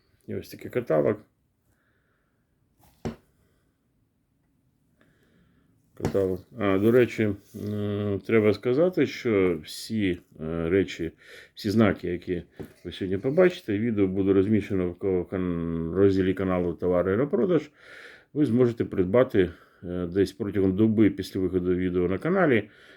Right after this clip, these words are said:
зайти під посиланням, е, на, е, по посиланням під відео, е, на аукціон Віоліті і там придбати ці знаки собі у колекцію.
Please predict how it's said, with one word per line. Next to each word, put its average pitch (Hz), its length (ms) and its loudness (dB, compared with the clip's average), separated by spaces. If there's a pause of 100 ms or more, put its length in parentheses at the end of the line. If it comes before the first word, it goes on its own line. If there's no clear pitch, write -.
(140)
зайти 104 480 0
під - 480 -6
посиланням, 92 840 0
е, 65 40 -12 (500)
на, 110 440 2
е, 95 120 0
по 117 100 -4
посиланням 95 840 4
під 113 160 -4
відео, 165 500 2 (600)
е, 90 60 -6 (380)
на 95 100 0
аукціон 101 380 2
Віоліті 135 520 2
і - 160 -6
там 156 280 -4
придбати 98 460 -2
ці 98 200 -8
знаки 87 400 -6
собі 73 300 -10
у 82 160 0
колекцію. - 560 -4